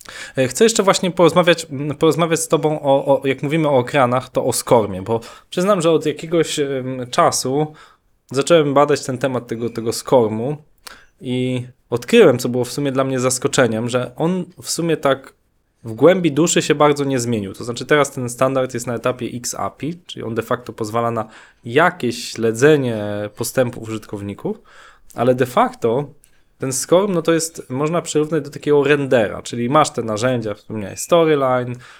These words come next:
czy, czy Captivate, który de facto po umieszczaniu tam tych, tych ekranów, tak, które mogą, można zabrać, e, właśnie z PowerPointa czy z jakichś innych narzędzi, że tak powiem,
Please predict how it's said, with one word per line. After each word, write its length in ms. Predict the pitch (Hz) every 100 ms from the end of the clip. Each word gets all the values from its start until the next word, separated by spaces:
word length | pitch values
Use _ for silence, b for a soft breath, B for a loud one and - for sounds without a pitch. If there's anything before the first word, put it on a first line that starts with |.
| B
czy, 280 | - - -
czy 100 | -
Captivate, 480 | - 185 185 165 151
który 260 | 147 160 147 B B _
de 100 | 143
facto 380 | 143 170 165 151
po 120 | 151
umieszczaniu 560 | 143 139 131 156 156 135
tam 200 | 127 120
tych, 340 | 120 107 - -
tych 140 | 120
ekranów, 720 | 117 - 135 151 180 175 160
tak, 300 | - 127 131
które 260 | - 117 110
mogą, 420 | 113 110 107 113
można 300 | 117 107 110
zabrać, 460 | 107 110 107 104 -
e, 140 | 104
właśnie 340 | 104 104 -
z 60 | 107
PowerPointa 680 | - 107 107 160 160 139 107
czy 120 | 101
z 40 |
jakichś 240 | 104 - 139
innych 220 | 143 123
narzędzi, 340 | 139 147 147 147 B B B -
że 80 |
tak 180 | 135 151
powiem, 240 | - 165